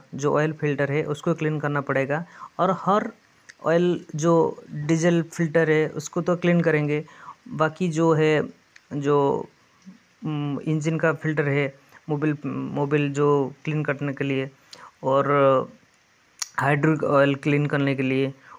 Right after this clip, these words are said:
उसको जो फिल्टर है वो सभी फि-, फिल्टर एक बार आपको चेंज करना चाहिए, वो चेंज करना ज़रूरी है।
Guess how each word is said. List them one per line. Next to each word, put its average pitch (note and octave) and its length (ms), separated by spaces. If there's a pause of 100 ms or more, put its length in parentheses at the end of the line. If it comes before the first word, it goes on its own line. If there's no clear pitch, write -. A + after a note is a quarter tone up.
(100)
उसको G#3 420
जो F3 220
फिल्टर D#3+ 360
है D#3 140
वो E3+ 180
सभी F3 260
फि-, F3 240
फिल्टर D#3 360
एक C#3 140
बार D3+ 140
आपको D3+ 320 (680)
चेंज F3 240
करना C#3+ 280
चाहिए, B2 300
वो C3+ 260
चेंज E3+ 300
करना F3+ 220
ज़रूरी C#3+ 440
है। B2 140